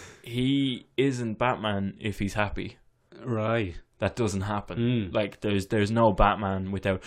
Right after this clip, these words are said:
Speaker 1: because the Joker knows most of Batman's history.
Speaker 2: Mm-hmm.
Speaker 1: The Joker knows who he is. He just pretends that he doesn't 'cause it
Speaker 2: Mm-hmm.
Speaker 1: would spoil the game
Speaker 2: 'Cause he's mental.
Speaker 1: for him, I think. Um,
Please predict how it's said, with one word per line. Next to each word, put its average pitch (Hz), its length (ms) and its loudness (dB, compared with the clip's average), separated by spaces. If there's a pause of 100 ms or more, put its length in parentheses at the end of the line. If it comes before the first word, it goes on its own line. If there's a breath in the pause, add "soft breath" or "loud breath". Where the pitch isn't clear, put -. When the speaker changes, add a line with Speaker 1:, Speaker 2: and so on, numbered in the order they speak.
(140 loud breath)
Speaker 1:
because 120 200 2
the 139 60 2
Joker 165 340 8
knows 160 680 6 (520)
most 135 600 2
of 107 180 0
Batman's 101 440 4
history. 98 440 -4
Speaker 2:
Mm-hmm. 117 280 0
Speaker 1:
The 120 80 4
Joker 131 280 6
knows 120 320 4
who 110 120 2
he 98 220 4
is. - 380 -6
He 110 140 -4
just 107 320 -2
pretends 104 360 0
that 98 100 -4
he 98 60 -2
doesn't 95 380 -4
'cause 104 140 -6
it 101 60 0
Speaker 2:
Mm-hmm. 107 80 -2
Speaker 1:
would 98 100 -4
spoil 98 260 0
the 98 140 -2
game 98 260 -2
Speaker 2:
'Cause 101 160 -2
he's 98 140 -2
mental. 98 280 -2
Speaker 1:
for 101 120 2
him, 95 180 2
I 90 60 0
think. 95 320 -4 (360 soft breath)
Um, 98 680 6